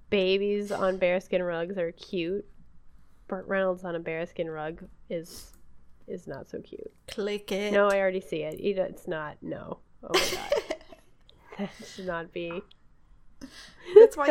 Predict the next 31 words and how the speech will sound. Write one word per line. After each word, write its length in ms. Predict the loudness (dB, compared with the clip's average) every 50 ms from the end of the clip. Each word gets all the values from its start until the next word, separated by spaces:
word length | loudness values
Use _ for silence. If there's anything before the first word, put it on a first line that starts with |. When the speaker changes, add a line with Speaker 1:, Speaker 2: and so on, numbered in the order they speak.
| 8
Speaker 2:
you 60 | 8
Speaker 1:
<laughs> 20 | 8
Speaker 2:
shouldn't 560 | 6 4 4 4 4 2 0 -2 -2 -2 -2
pose 640 | 0 0 2 2 4 4 4 4 2 0 0 2
your 120 | 2 2 2
newborn 680 | 2 0 0 -2 -2 -2 0 0 0 0 0 -2 -2
baby 400 | -4 -4 -2 -2 -2 -2 -2 -2
on 120 | -2 -4 -4
a 60 | -8
bearskin 1040 | -8 -6 -6 -4 -2 -2 -4 -4 -8 -12 -12 -12 -10 -8 -8 -8 -8 -8 -10 -12 -12 -2
rug. 480 | 2 4 4 4 4 2 0 -2 -6 -12 -16 -20 -20 -20 _ -20 -20 -20 -20 -20 -20 -20 -8
Speaker 1:
That's 380 | 0 0 0 0 -2 -10 -14 2
so 180 | 4 4 6
much 280 | 6 4 4 2 2 2
hair. 460 | 0 2 2 2 2 2 2 2 0 -2 -10 10 12
<laughs> 420 | 12 12 12 10 4 8 8 8 8 6 -4 -20 -20 -20 -16 -14 -14 -14 -14 -16 -12 -10
Speaker 2:
It 80 | -6 -6
is 180 | -6 -6 -6
the 140 | -6 -4 -4
seventies. 720 | -4 -2 0 0 2 2 0 -2 -4 -4 -4 -6 -6 -8 -8
That 280 | -8 -6 -4 -4 -6 -6
was 60 | -8
the 100 | -10 -10
style. 720 | -10 -12 -8 -2 0 0 0 0 0 -2 -2 -4 -6 -8 -14 -20 -20 -20 -20 -20 -20 -20 _ _ _ -14 -6
Gross. 520 | -4 -2 -2 -2 -2 -4 -4 -4 -4 -6 -8 -10 -10 -12 -10 -10 -12 -12 -12 -18 -20 -20 _ _ _ _ -20 -20 -20 -20 _ -10
Anyway, 520 | -8 -6 -4 -4 -2 -2 -2 -2 -2 -4
Speaker 1:
Oh, 280 | -2 -4 -4 -4 -4 -4 -2
Speaker 2:
I 100 | -2 -2
Speaker 1:
that's 60 | -2 0
hilarious. 200 | 0 0 0 -2
Speaker 2:
approve 420 | -2 0 0 0 0 -2 -2 -6